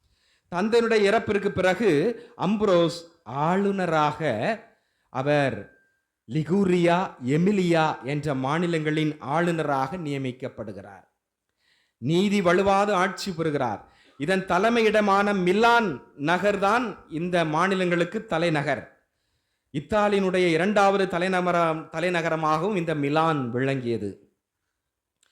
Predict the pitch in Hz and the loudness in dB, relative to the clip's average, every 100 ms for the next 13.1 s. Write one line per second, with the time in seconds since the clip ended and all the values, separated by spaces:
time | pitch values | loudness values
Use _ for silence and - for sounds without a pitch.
0 | _ _ _ 160 190 185 214 247 226 196 | _ _ _ -4 0 2 2 2 0 -2
1 | 202 202 151 120 208 262 - _ _ _ | -2 -2 0 0 -4 -8 -16 _ _ _
2 | _ _ _ _ _ _ _ _ _ 143 | _ _ _ _ _ _ _ _ _ -4
3 | 185 277 285 262 247 233 - 185 202 180 | 0 2 4 4 4 2 0 0 2 0
4 | 143 101 - 117 185 233 226 214 214 208 | 0 -6 -12 -8 -4 -2 -2 -2 -2 -2
5 | 165 - 165 151 117 - - 190 202 196 | -4 -2 0 0 -2 -6 -4 0 0 0
6 | 190 180 - - _ - 147 143 120 87 | 0 -2 -6 -14 _ -4 -2 -2 -6 -8
7 | _ _ _ _ - 147 165 160 139 135 | _ _ _ _ -10 -4 -2 -2 -4 -6
8 | 123 113 104 90 - 131 156 175 220 139 | -8 -10 -10 -14 -14 -6 -4 -2 0 -2
9 | 90 - _ _ _ _ _ _ _ _ | -6 -16 _ _ _ _ _ _ _ _
10 | _ 123 175 208 214 202 180 170 190 165 | _ -2 0 0 2 0 0 0 0 0
11 | 104 - _ - 127 160 160 139 131 131 | -2 -12 _ -14 -8 -4 -4 -4 -6 -4
12 | 156 131 95 113 135 165 156 139 117 85 | -2 -4 -6 -10 -6 -4 -4 -4 -4 -8